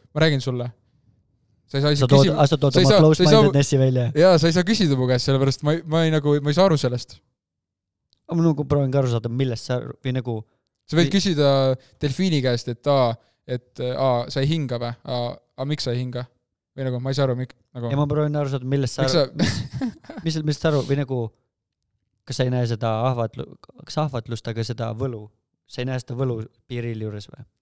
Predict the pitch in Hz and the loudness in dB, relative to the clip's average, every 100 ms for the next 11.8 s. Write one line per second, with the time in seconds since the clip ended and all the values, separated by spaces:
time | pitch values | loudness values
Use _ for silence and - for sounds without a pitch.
0 | _ 131 127 123 _ _ _ _ _ _ | _ -10 -10 -12 _ _ _ _ _ _
1 | _ _ _ _ _ - 135 127 117 - | _ _ _ _ _ -8 -4 -4 -6 -8
2 | 120 117 - 151 143 117 117 131 - 113 | -6 -6 -4 -2 -2 -2 -4 -4 -4 -6
3 | 139 143 117 110 104 123 123 113 107 127 | -4 -4 -4 -4 -2 -2 -2 -2 -4 -2
4 | 127 117 - 110 107 104 _ _ _ _ | -4 -4 -6 -4 -4 -8 _ _ _ _
5 | _ - 117 107 107 110 104 110 110 110 | _ -6 -4 -2 -2 -2 -2 -4 -4 -4
6 | 110 113 - _ - 120 135 139 120 110 | -6 -8 -10 _ -10 -2 0 0 -2 -2
7 | 131 123 117 123 147 - 123 110 - _ | 0 0 0 -2 -4 -4 -6 -6 -10 _
8 | _ _ _ _ _ _ _ _ - - | _ _ _ _ _ _ _ _ -12 -4
9 | 139 127 127 127 120 131 127 156 160 175 | -2 -2 -2 0 0 0 0 2 6 6
10 | 170 156 120 - 120 151 170 135 120 123 | 6 2 0 -6 0 4 4 4 2 0
11 | 131 156 147 143 135 127 143 | 4 4 4 2 2 -2 0